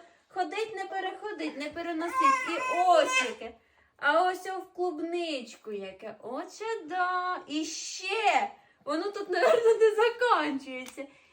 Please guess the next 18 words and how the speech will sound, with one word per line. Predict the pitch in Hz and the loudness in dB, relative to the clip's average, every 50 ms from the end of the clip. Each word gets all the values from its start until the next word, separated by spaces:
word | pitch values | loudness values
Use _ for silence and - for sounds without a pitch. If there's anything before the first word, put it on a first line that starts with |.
| _ _ _ | _ _ _
І | - 294 320 | -2 -2 -2
ще | 311 - - 349 359 359 349 | -2 -2 -6 -4 -2 -2 -2
отаке. | 349 349 359 349 339 - - 302 262 240 208 - - - _ | -2 -2 -4 -6 -6 -6 -6 -4 -2 -2 -2 -4 -8 -12 _
І | - 285 294 | -12 -12 -10
ще | - - - 339 339 349 349 359 | -10 -10 -8 -6 -4 -4 -4 -4
ось | 339 - - | -6 -8 -10
о | 330 311 320 320 _ _ _ _ _ _ - - - - - - - - - _ _ - | -10 -10 -10 -12 _ _ _ _ _ _ -20 -18 -16 -16 -16 -16 -16 -18 -20 _ _ -8
із | 294 311 285 294 | -8 -6 -6 -6
єдин-, | 330 330 277 320 359 302 - 254 226 214 220 | -8 -8 -6 -6 -8 -8 -8 -10 -10 -10 0
вау! | 240 277 320 330 349 370 381 392 392 392 392 381 370 359 349 330 320 294 277 269 254 294 - - - | 4 6 8 8 10 10 8 8 8 8 6 6 6 6 6 6 4 4 2 2 2 0 -6 -10 -12
Феміда! | 349 381 403 403 403 453 480 571 587 571 539 480 403 381 349 226 - 254 247 233 226 226 | -12 -10 -10 -8 -8 -8 -10 -8 -6 -4 -4 -4 -4 -4 -4 -2 -2 0 0 0 -2 -4
Ти | 226 330 330 330 - | -8 -10 -14 -10 -8
подиви, | 349 370 - 440 440 453 480 480 466 | -8 -6 -4 -4 -4 -4 -4 -4 -4
яке | 466 440 440 453 453 440 415 | -6 -4 -4 -4 -4 -4 -4
святкове | 427 440 453 466 466 - - - 466 466 453 453 466 453 - | -6 -6 -6 -6 -6 -8 -12 -12 -8 -6 -4 -4 -4 -6 -6
плаття. | 427 440 453 453 415 302 233 208 208 - _ _ 202 208 214 - _ _ _ _ _ _ _ _ _ _ _ _ | -4 -2 0 0 0 0 0 -2 -6 -12 _ _ -12 -12 -12 -14 _ _ _ _ _ _ _ _ _ _ _ _
Ти | - 339 - | -8 -6 -6
подивися? | - 330 349 269 339 392 320 427 480 523 571 571 - - 262 247 | -6 -8 -8 -6 -6 -6 -2 0 2 2 2 0 -4 -8 -10 -10